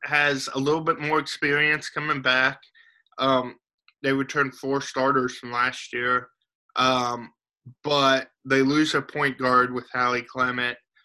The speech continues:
who's been their point guard for several years now, and, uh, kinda have to adjust to that. They have some of the best post play in,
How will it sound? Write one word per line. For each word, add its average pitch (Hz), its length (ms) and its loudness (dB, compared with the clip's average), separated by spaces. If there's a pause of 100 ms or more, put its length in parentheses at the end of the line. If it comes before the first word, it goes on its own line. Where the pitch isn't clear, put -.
(200)
who's 127 220 0
been 135 240 2
their 127 140 2
point 127 300 -4
guard 127 240 -2
for 120 120 -14
several 123 440 -2
years 127 400 -2
now, 123 460 0 (140)
and, 127 320 0
uh, 131 300 2 (460)
kinda 190 220 2
have 180 260 0
to 147 380 2
adjust 139 640 2
to 135 100 -2
that. 127 460 0
They 139 120 -6
have 170 200 0
some 196 180 -4
of 190 100 -4
the 151 60 -4
best 160 260 4 (100)
post 156 340 0
play 131 560 2
in, 147 380 -4